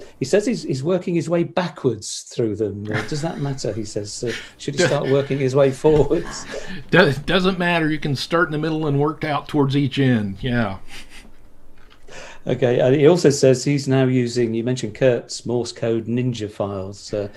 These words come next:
Speaker 2: Yeah.
Speaker 1: says he wishes he, he'd found it earlier in lockdown.
Speaker 2: Yeah, uh, that, that's really a really excellent program. I'm glad he found it.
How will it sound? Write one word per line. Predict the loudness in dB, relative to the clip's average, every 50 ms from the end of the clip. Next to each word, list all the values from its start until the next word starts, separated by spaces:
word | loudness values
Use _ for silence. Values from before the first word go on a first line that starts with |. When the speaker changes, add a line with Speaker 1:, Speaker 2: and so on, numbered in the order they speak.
| -18 -20 -20 -10 -6
Speaker 2:
Yeah. | -4 -2 0 0
Speaker 1:
says | -2 -2
he | -2
wishes | -4 -4 -4 -2 -2
he, | -2 -2 -2 -4 -4
he'd | -4 -4 -4
found | -4 -4 -4 -2 0 2 2
it | 2 2 2
earlier | 4 6 6 8 8 6 6 4 4 0 0
in | 0 0 2
lockdown. | 2 2 0 0 -2 -4 -4 -4 -4 -4 -4 -8 -10 -12 -14 _ _ -20 -20 _ _ _ _ _ _ _ _ -20 -20 -18 -18 -16 -16 -18 -20 -20 -20 -20 -20 -20 -12 -6
Speaker 2:
Yeah, | -2 0 2 2 2 0 0 -4 -8 -12 -6
uh, | -2 0 0 0
that, | 2 2 2 2 4 4
that's | 2 2 2 0
really | -2 -2 0 2 4 4 4 4
a | 4 2 0
really | -2 -2 -2 -2 0 0 0 0 0
excellent | -2 -4 -4 -4 -4 -6 -6 -6 -4
program. | -4 -4 -4 -4 -4 -6 -6 -4 -2 -2
I'm | -2 -2
glad | -2 0 -2 -2 -2
he | -2 -4
found | -4 -4 -4 -4 -4 -6 -8
it. | -12 -14